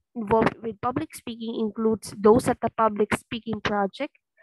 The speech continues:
trace the origins of modern public speaking back to the ancient Greece and Rome. Those societies didn't have any electronic conveniences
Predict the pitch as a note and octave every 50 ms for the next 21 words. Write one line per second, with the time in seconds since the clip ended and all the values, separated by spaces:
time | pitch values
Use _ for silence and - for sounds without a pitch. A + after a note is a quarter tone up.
0 | _ - _ _ - A#3+ A3+ A3+ C4 D4 - - A#3+ - A#3+ A#3 A3+ A#3 A3+ A3+
1 | G#3 A#3 A3+ A3 A3+ - - - - G#3 G3+ G#3 - G#3 G#3 G#3 G#3 G#3 G#3+ A#3+
2 | C4+ C4 C#4 A#3+ A#3 - A#3+ A3 G#3 - G#3+ - - - - A3 G3+ _ - B3+
3 | C#4+ C#4+ B3 A#3 G#3 - - - G3 - - A3 G3+ - A3+ G#3+ G#3+ - - G#3
4 | G3 - - A3+ A3 A3+ B3 A#3+ G#3+ - _ _ _ _ _ - - _ _ _
5 | - B3 C4+ D4 F#4 E4+ C4+ D#4+ C#4+ C#4 C4+ C4+ - D4 - - B3+ B3 A#3 A3+
6 | A3+ A3 A#3 A#3 A#3 A3 A3 A3 A#3 B3+ B3+ B3 A#3+ A3 - - - A3+ A3 A3
7 | G#3+ - A3 A3 G#3 G#3+ G#3 G#3+ A3+ A3+ A3+ - - C4 C#4 D4 -